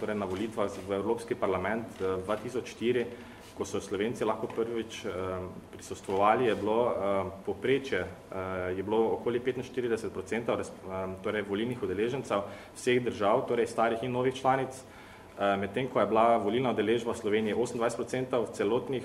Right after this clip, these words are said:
eh, volilnih udeležencev. Če pa pogledamo samo starostno skup-, skupino do osemnajst do devetindvajset let, pa bi naj bila ta participacija približno na dvajsetih odstotkih, pri-, miš-, ker tukaj, eh, ne gre za točne številke pri, eh,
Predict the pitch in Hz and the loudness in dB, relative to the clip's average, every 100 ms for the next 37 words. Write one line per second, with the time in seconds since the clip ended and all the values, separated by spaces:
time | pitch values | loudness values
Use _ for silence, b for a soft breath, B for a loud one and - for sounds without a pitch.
0 | - 104 104 123 135 113 104 117 120 101 | -4 -4 0 0 -2 0 0 0 0 -4
1 | - 107 98 107 127 131 104 135 131 135 | -4 -4 -2 0 0 0 0 -2 0 2
2 | 131 123 - - - - - 95 127 127 | 2 2 -4 -6 -8 -16 -14 -8 -4 -2
3 | 104 90 80 95 110 117 131 117 104 135 | -2 -2 -2 -4 0 0 0 0 2 2
4 | 139 110 117 117 120 123 B B B B | 0 -2 -2 -2 0 0 B B B B
5 | B - 101 104 110 127 127 123 123 123 | B -2 0 2 0 4 2 4 4 4
6 | 123 - 104 - - 107 117 127 104 95 | 2 -2 -4 -6 2 2 2 2 2 2
7 | - 98 123 127 113 95 113 120 - 95 | -2 -2 -2 -2 -4 2 2 2 -4 -6
8 | 101 - 113 - 95 - - 98 - 107 | -10 0 0 0 -4 -6 -10 -12 -8 -6
9 | 101 123 123 - 90 92 - 101 98 - | -4 -4 -6 -10 -12 -12 0 0 0 -4
10 | 127 117 95 80 92 95 95 98 117 123 | 2 4 2 0 -2 -2 -2 0 0 0
11 | 113 127 123 113 101 123 - 110 92 90 | 0 -2 -4 -6 -2 -2 -2 -2 -2 -2
12 | 90 92 95 | -2 -6 -6